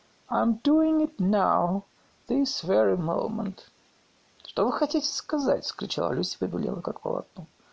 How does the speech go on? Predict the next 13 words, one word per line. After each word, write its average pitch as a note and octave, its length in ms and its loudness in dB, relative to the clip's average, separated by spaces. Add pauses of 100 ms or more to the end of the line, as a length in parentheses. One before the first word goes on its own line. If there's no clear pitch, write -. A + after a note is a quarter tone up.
(400)
«What A3+ 160 -2 (180)
do F4 80 6
you E4+ 240 4
mean?» F#3+ 400 4 (160)
cried D#3+ 300 2
Lucy, F#3 360 0
turning F3 460 2
very E3+ 220 0
white. - 420 -2 (720)
«Вы A#3 320 0 (240)
тот - 220 -8
самый F#3+ 400 0
ребенок», F#3 480 -4